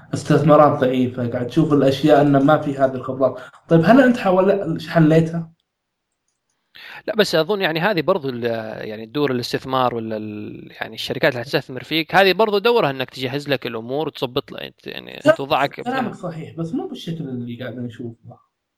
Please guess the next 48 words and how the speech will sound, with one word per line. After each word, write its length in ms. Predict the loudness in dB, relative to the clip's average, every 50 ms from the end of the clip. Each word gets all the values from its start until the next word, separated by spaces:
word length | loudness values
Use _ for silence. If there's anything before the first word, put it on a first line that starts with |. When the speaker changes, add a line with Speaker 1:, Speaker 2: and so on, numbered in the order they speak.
| _ _ _ _ -18
Speaker 1:
يعني 260 | -16 -16 -16 -16 -12
قاعد 200 | -8 -8 -8 -8 -8
نشوف 320 | -8 -4 -2 -2 0 0
في 100 | 0 0
ضعف 260 | 0 0 -2 -4 -2 0
يا 80 | 0
أخي، 140 | 2 2 0
ترى 320 | 0 2 2 2 2 2
في 120 | 4 6 6 6 6 6
جهود، 340 | 4 2 2 2 2 2
أنا 100 | 0 0
ما 100 | 2 0
أقول 220 | 2 2 2 0 0
لك 100 | 0 2
ما 120 | 0 2
في 100 | 2 0
جهود. 560 | -2 -4 -4 -2 -2 -2 -2 -4 -6 -10 -18 -20 _ _ _ _ _ _ _ _ _ _ -2
يعني 200 | 0 4 4 6
في 120 | 6 6
ناس 220 | 6 6 4 4 4
شغالين 460 | 4 4 6 6 4 4 4 2 2
صح، 320 | 0 0 0 -2 -2 -2
يعني 300 | -8 -8 -8 -8 -10 -8 -4
قاعد 160 | -2 0 0
نشوف 340 | 0 0 0 0 -2 -2 0
في 100 | 2 4
ناس 320 | 6 6 6 6 4 4 4
قاعد 140 | 2 4
تشتغل، 500 | 4 4 2 2 0 0 -2 0 -2 -2
في 120 | 0 2 4
ناس 300 | 6 6 6 6 6 4
قاعد 140 | 4 2 2
تخلق 380 | 0 0 2 2 2 2 2
وظائف، 440 | 0 2 4 4 4 4 2 0 -2
قاعد 140 | -4 -4 0
ناس، 420 | 2 4 6 6 4 2 0 -8 -16 _ _ _ _ _ _ _ -20 -20 -20 -20 _ _ 2
بس 180 | 4 4 6 6
أنا 160 | 6 6 6
أقول 220 | 6 6 6 6 6
لك 180 | 4 4 4
إياها 240 | 6 6 6 6 6
إن 160 | 4 2 2
المشكلة 500 | 2 2 2 0 0 -2 0 2 4 4
صارت 380 | 4 4 6 6 6 4 2 0
إن 140 | 0 -2 0
أكثرها 440 | -2 -2 -4 0 0 2 2 2
اجتهادات 500 | 0 -4 -4 -4 -4 -2 0 0 0 0
شخصية. 580 | -2 -10 -10 -8 -6 -6 -6 -6 -8 -10 _ _